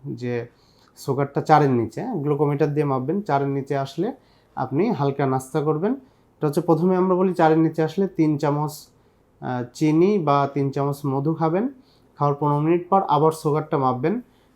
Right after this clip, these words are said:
মেপে যদি দেখেন যে এটা চারের, আ, নিচে আছে, তাহলে আবার তিন চামচ চিনি বা তিন চামচ মধু খাবেন। আর যদি চারের উপরে উঠে যায়, সেক্ষেত্রে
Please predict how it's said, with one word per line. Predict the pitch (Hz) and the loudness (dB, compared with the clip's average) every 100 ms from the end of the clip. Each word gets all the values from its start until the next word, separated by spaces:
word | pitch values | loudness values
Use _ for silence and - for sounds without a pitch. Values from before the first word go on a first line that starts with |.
| - | -6
মেপে | 135 143 208 | -4 4 6
যদি | 185 165 165 | 6 4 2
দেখেন | 135 139 139 165 190 | 4 2 2 0 0
যে | 170 151 | 2 0
এটা | 139 175 | 0 -2
চারের, | 170 143 139 147 143 - _ _ _ _ - | 0 2 2 0 -2 -14 _ _ _ _ -8
আ, | 131 120 | -4 -2
নিচে | 120 151 147 - 175 | 0 -2 -2 -2 0
আছে, | 120 139 - 214 | 2 0 0 -2
তাহলে | 220 170 170 | 0 0 2
আবার | 156 185 | 4 2
তিন | 180 170 151 | 2 2 2
চামচ | 156 147 143 - | 0 -2 -4 -8
চিনি | - 156 233 | -4 -4 -2
বা | 190 | -2
তিন | 151 131 | -4 -4
চামচ | 139 127 135 | -4 -6 -6
মধু | 123 | -4
খাবেন। | 117 113 110 | -4 -4 -6
আর | 123 127 | -6 -4
যদি | 135 139 | -4 -4
চারের | 139 143 147 | -2 0 0
উপরে | 143 139 151 | -2 -2 0
উঠে | 143 143 185 | 0 0 -2
যায়, | 180 240 285 _ _ _ | 0 -2 -4 _ _ _
সেক্ষেত্রে | - - 139 165 160 202 | -10 -4 0 0 0 -4